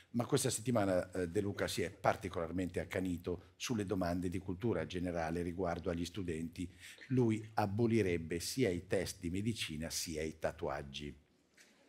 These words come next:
De Luca incontra gli studenti del liceo Tasso a Salerno. "A me i tatuaggi fanno schifo." Ok, a De Luca piace tornare ogni tanto al liceo,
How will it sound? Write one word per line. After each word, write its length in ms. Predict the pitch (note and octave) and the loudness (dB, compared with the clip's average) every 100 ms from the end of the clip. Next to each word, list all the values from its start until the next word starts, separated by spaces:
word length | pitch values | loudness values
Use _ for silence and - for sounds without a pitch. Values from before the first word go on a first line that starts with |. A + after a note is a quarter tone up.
| - - - | -20 -14 0
De 120 | A2 | 6
Luca 280 | A2+ A2+ G2 | 6 8 6
incontra 380 | D#2+ G#2 F#2 F2+ | 6 4 4 2
gli 60 | |
studenti 380 | F2 G#2 F#2 F2 | 0 2 2 0
del 80 | E2 | -4
liceo 300 | E2 F#2 - | 0 -2 0
Tasso 420 | G2 F2+ - C#2+ | 0 0 -2 -4
a 40 | |
Salerno. 500 | - G#2+ A2 G2 F#2+ - - - | 0 2 2 0 -2 -8 -12 0
"A 120 | A#2 | 2
me 100 | F#2+ | 4
i 100 | F2 | 2
tatuaggi 680 | G#2 - F2+ D2 D2+ - - | 0 0 -2 -2 -2 -4 -4
fanno 420 | - - D#2+ D#2+ | -4 -2 -2 -2
schifo." 600 | - - - - - - - _ _ _ _ _ _ - - | 0 0 -2 -6 -8 -16 -18 _ _ _ _ _ _ -20 2
Ok, 200 | F3 - - - - - | 2 2 -16 -20 -20 -2
a 100 | - | 6
De 60 | E3 | 8
Luca 180 | C#3+ B2 | 8 6
piace 300 | C3 A2 A#2 | 6 6 4
tornare 340 | C3+ C3 A#2+ | 6 8 8
ogni 160 | G2+ A2+ | 6 4
tanto 280 | B2 A#2 A#2+ | 6 6 6
al 40 | |
liceo, 540 | C3+ - F3+ C#3+ - | 4 8 12 12 8